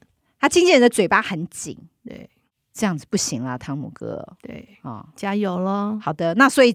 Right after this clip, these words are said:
Speaker 1: 到底是谁一样跟罗志祥一样是十三次，也跟宋姐很好？
Speaker 2: 嗯。
Speaker 1: 有来上过我们节目。
Speaker 2: 跟我很好，跟我很好的人很少欸。
Speaker 1: 但他真的蛮好的，而且来上我们节目哦。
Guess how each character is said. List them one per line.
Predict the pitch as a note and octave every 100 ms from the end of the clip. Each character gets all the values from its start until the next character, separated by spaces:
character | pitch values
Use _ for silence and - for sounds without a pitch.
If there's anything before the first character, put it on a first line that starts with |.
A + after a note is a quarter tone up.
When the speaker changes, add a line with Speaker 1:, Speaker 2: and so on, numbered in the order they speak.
| -
Speaker 1:
到 | - B3+
底 | G3+ -
是 | - D4+
谁 | - G3 D#3+ D3+ G3 _ _
一 | A3
样 | C#4 G#3 - - _
跟 | - C#4+ C#4+ D4
罗 | A3+ A#3+
志 | C#4
祥 | B3+ F#3+
一 | G3
样 | A3 F#3+
是 | G#3+
十 | F3 - F3
三 | G3 F3
次， | E3+ - D3+ - _ _ -
也 | G3
跟 | - C4+
宋 | B3+
姐 | E3+ C#3+
很 | D3+
好？ | D3+ C#3 - - _ _ _ _
Speaker 2:
嗯。 | G#3 G#3 A#3 _ F#3
Speaker 1:
有 |
来 | D#3+
上 | F3 A#3
过 | G3+ F#3
我 |
们 | C3
节 | E3 C#3 -
目。 | D3+ D3 _ _ _ _ _ _
Speaker 2:
跟 | - C4+
我 | A3
很 | F#3+
好， | G3+ E3 - _ -
跟 | C#4+
我 | A3+ - _ _ _
很 | - A#3+
好 | B3+ G3+
的 |
人 | A3 G3+
很 | G#3
少 | A3+ - F3+ -
欸。 | - G3 _ _ _ _ _ _
Speaker 1:
但 | -
他 | B3+ D4+
真 | D#4
的 | D4
蛮 | B3+ F#3
好 | F#3+ - D#3+
的， | D#3 D3+ C#3 -
而 |
且 | C#4 C#4
来 | A3+ A#3
上 | D4 C4
我 |
们 | G3 G#3
节 | C4+ C4+
目 | F#4+ D#4+
哦。 | D4+ E4 G4